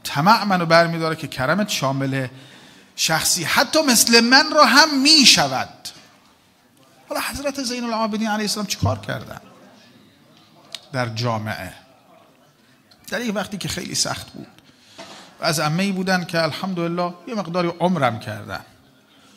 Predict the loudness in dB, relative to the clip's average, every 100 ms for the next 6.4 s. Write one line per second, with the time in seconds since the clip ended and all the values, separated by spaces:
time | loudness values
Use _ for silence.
0 | -16 -8 -6 -4 -4 -4 -4 -4 -6 -8
1 | -8 -8 -6 -4 -2 -2 -4 -6 -12 _
2 | -20 -20 -20 -10 0 2 2 0 0 0
3 | -2 -2 -2 -4 -4 -4 -4 -6 -14 -20
4 | -18 -18 -16 -14 -14 -14 -6 -4 2 4
5 | 4 2 0 0 -2 -4 -4 -4 -4 -4
6 | -4 -2 -2